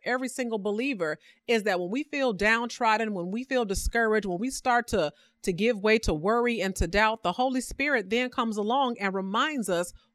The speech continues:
who God is. The Holy Spirit then comes along and reminds us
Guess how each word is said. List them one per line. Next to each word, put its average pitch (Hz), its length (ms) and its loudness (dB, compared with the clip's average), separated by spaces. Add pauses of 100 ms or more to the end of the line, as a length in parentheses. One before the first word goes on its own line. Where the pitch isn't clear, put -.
who 311 180 2
God 247 320 6
is. - 440 -4
The 180 180 -8
Holy 262 300 0
Spirit 285 340 -2
then 233 160 -2
comes 233 260 -4
along 247 320 -2
and 220 60 -6
reminds 226 420 -2
us 220 160 -2